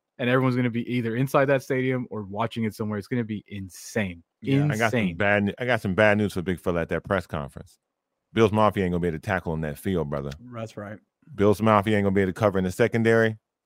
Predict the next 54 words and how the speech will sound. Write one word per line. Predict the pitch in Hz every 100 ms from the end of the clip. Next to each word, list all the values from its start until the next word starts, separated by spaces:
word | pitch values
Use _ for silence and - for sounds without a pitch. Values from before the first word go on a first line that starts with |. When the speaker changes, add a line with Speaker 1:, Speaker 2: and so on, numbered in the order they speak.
| -
Speaker 3:
Bills | 90 104
Mafia | 107 101 101
ain't | 101
gonna | 101
be | 98
able | 98
to | 95
pass | 107 101 85 -
rush, | 64 - -
okay? | 73 90 85 - _ _ _ _
So | - 117 101 95 - _ _ _ _
I | - 110 147
hope | 131 120 90 - - _ _ _ _ _ _ -
for | 123
their | 120 196 180
sake | - 90 71 _ _ _ _ _ _ _ -
that | 120 110
the | 131
players | - 220 233 226 147
are | 120
ready. | 98 85 71 65 _ _ _ _ _ _ _
Because | _ 131 117 - _
if, | 165 120 _
if | 147 123 -
they | 151 165
come | 190 196
out | 175
and |
put | 151 170 -
fourteen | 175 156 170 160
nothing | 185 165
on | 151 143
you, | 143
it's | 165
gonna | 147
be | 127
quiet | - 143 143 139
as |
a | 151
church | - 226 262
mouse | 165 107 104
up | 87
in | 87
there. | 80 65 _ _ -
Speaker 2:
Mm-hmm. | 117 107 117 113 _
Speaker 3:
So | 113
I | 127
don't | 202
wanna | 208
hear | 196
Speaker 2:
Mm-hmm. | 269
Speaker 3:
none | 175
of | 127
that. | 101